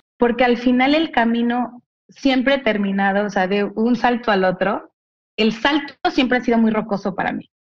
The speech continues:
Y esta incertidumbre la odiaba, hasta que llega una empresa como Google y te dicen que una de las habilidades principales que hay que tener es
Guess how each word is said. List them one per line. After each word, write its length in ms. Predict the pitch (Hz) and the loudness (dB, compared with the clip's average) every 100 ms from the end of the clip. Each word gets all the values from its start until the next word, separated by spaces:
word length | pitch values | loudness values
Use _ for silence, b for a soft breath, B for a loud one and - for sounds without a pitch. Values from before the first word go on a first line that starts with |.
| _ | _
Y 200 | - 220 | 0 2
esta 420 | 277 269 294 285 - | 2 0 0 0 2
incertidumbre 1080 | 240 214 196 196 208 196 233 240 196 - - - _ _ _ | 2 2 0 -2 -2 0 2 2 2 -4 -8 -20 _ _ _
la 180 | 185 175 | 0 2
odiaba, 460 | 175 202 190 - - _ _ _ - | 4 2 2 -4 -16 _ _ _ -4
hasta 380 | 208 - 202 196 | -4 -2 -6 -2
que 120 | 202 | -2
llega 180 | 208 214 | 0 0
una 140 | 214 | 0
empresa 340 | 196 190 202 | 0 -2 -2
como 280 | 196 180 175 | -2 0 0
Google 340 | 180 180 202 180 | 0 2 2 2
y 80 | |
te 120 | 180 165 | 0 0
dicen 500 | 180 175 175 175 180 | -2 0 0 0 -2
que 100 | 185 | 0
una 200 | 185 196 | 2 2
de 100 | 170 | 0
las 200 | - 180 | -2 -2
habilidades 580 | 170 165 170 170 180 | -2 0 0 -2 -6
principales 640 | - 175 160 175 175 185 180 | -4 -4 -2 -2 0 0 0
que 100 | 175 | -2
hay 80 | 165 | 0
que 120 | 175 | -2
tener 400 | 165 165 180 - | 0 -2 -2 -2
es 360 | 180 175 - | 0 0 -2